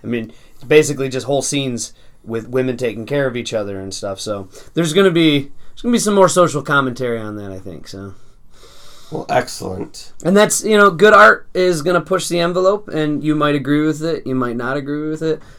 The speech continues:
Speaker 1: but it's certainly reflecting our times. So.
Speaker 2: Well, you speak about coyotes. I speak about apes.
Speaker 1: Apes?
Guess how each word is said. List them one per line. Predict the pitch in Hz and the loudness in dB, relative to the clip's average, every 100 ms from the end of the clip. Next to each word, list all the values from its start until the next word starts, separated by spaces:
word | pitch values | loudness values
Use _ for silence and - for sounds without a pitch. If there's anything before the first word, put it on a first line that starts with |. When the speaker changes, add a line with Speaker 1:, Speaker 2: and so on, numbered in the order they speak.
| - | -8
Speaker 1:
but | 117 135 - | 2 2 2
it's | 120 | -4
certainly | - 151 143 143 143 | -2 -2 0 0 0
reflecting | 131 117 113 139 - 127 | -2 -4 -2 -2 -2 -6
our | 113 | -8
times. | 107 117 113 110 117 113 - - - | -10 -10 -10 -10 -12 -14 -20 -20 -18
So. | - - 98 98 - - - - - - | -12 -10 -10 -12 -18 -20 -20 -20 -20 -4
Speaker 2:
Well, | 127 | 0
you | 131 147 | 2 2
speak | 156 139 131 | 0 -4 0
about | 131 120 | 0 0
coyotes. | - 117 104 98 101 110 - - - - - - | -2 -2 -2 -2 -4 -6 -10 -14 -16 -18 -18 -8
I | 101 | -8
speak | - 95 95 | -6 -10 -8
about | 95 98 - | -2 -2 -2
apes. | 95 95 - - - - - - - - | -8 -10 -12 -12 -10 -12 -14 -18 -20 -18
Speaker 1:
Apes? | - 131 156 - - | -4 -2 -2 -6 -12